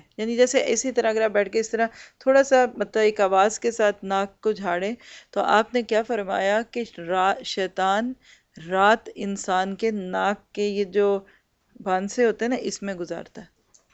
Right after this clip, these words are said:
अब शैतान सारा दिन तो काम करता है, रात उसको भी तो कहीं रहना ही है ना,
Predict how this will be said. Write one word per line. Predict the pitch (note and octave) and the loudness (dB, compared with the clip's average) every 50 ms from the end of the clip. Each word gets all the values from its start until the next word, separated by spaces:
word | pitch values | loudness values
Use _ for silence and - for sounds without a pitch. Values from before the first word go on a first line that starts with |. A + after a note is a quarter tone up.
| _ _ _ _ _ _ _ _ _ _ _ _ _ _ _ _ F#3 | _ _ _ _ _ _ _ _ _ _ _ _ _ _ _ _ -12
अब | F3+ | -10
शैतान | - - G3+ F#3+ G3+ G3 G#3 G#3 | -6 -6 -4 -2 0 0 0 0
सारा | G3+ G#3+ G3 G3 G#3+ G#3+ | 0 0 0 2 2 0
दिन | G3 A3+ G#3 G3+ | -2 -2 -4 -2
तो | A3 G#3 | -4 -2
काम | G3+ F#3+ F#3+ G3 G3+ | -2 -2 -2 -2 -2
करता | G#3+ G3+ F3+ - G#3 | -4 -6 -4 -2 -2
है, | G#3 | 0
रात | G3+ F#3+ F#3+ F#3+ - G3 | 2 2 2 0 -2 -6
उसको | F#3 - - G#3+ | -8 -6 -6 -6
भी | G3+ G#3+ | -4 -4
तो | G3+ G#3 G#3 | -4 -4 -4
कहीं | - G3+ F#3+ | -4 -4 -6
रहना | E3+ E3+ F3 F3 F#3 | -6 -6 -6 -6 -8
ही | F#3+ F#3 F3 | -8 -8 -10
है | E3+ E3+ | -10 -10
ना, | F3+ G3 | -12 -14